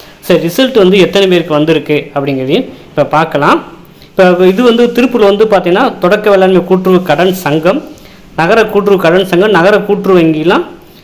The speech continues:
அஹ், ரெக்ரூட்மெண்ட் பண்ணியிருக்காங்க. அதுக்கான, அஹ், ரெக்ரூட்மெண்ட் தான் பண்ணியிருக்காங்க. So, செலெக்ஷன் லிஸ்ட்டை வந்து பார்க்கலாம்.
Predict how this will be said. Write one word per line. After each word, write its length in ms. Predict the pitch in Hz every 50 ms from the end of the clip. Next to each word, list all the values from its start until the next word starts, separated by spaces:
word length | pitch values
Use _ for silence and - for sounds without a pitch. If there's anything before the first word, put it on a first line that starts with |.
| - _ -
அஹ், 240 | - 165 165 165 160
ரெக்ரூட்மெண்ட் 420 | 160 170 170 - 214 196 180 185
பண்ணியிருக்காங்க. 460 | 170 160 180 196 180 185 170 156 156 165 185
அதுக்கான, 360 | 175 156 160 165 165 190 180 175 170 160
அஹ், 360 | 156 151 151 147 147 143 143
ரெக்ரூட்மெண்ட் 360 | 139 143 - - 185 180 175 180
தான் 160 | 190 180 185
பண்ணியிருக்காங்க. 460 | 156 160 185 180 185 175 147 143 160 233 254 - - - -
So, 180 | - - - 170
செலெக்ஷன் 420 | 160 - - 214 311 339 - 226
லிஸ்ட்டை 240 | 202 185 - - 190
வந்து 180 | 175 170 185 202
பார்க்கலாம். 420 | - 156 147 - 135 127 135 170